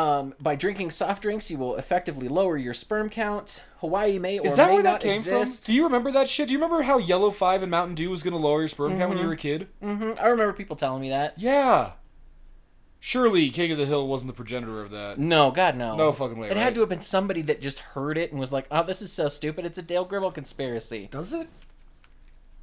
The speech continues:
Speaker 1: You feel free to look it
Speaker 2: I'm
Speaker 1: up,
Speaker 2: gonna.
Speaker 1: buddy.
Speaker 2: I'm sorry. I, I didn't mean to totally derail us, but now I
Speaker 1: No,
Speaker 2: gotta
Speaker 1: no,
Speaker 2: know.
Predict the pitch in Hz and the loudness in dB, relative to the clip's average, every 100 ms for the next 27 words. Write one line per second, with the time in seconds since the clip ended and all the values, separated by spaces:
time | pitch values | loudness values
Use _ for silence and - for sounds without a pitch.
0 | - - - - - - - - 160 226 | -20 -20 -20 -20 -20 -20 -16 -8 -6 -6
1 | - 254 - 208 165 151 - 156 269 185 | -2 -4 -2 -4 -4 -4 0 0 6 8
2 | 175 127 165 - - 151 156 175 185 202 | 8 4 0 4 6 8 8 8 6 6
3 | 170 180 175 151 143 143 131 123 135 147 | 2 2 2 2 4 4 4 0 2 4
4 | - 143 123 117 - 135 120 117 | 6 4 2 0 0 -2 -6 -8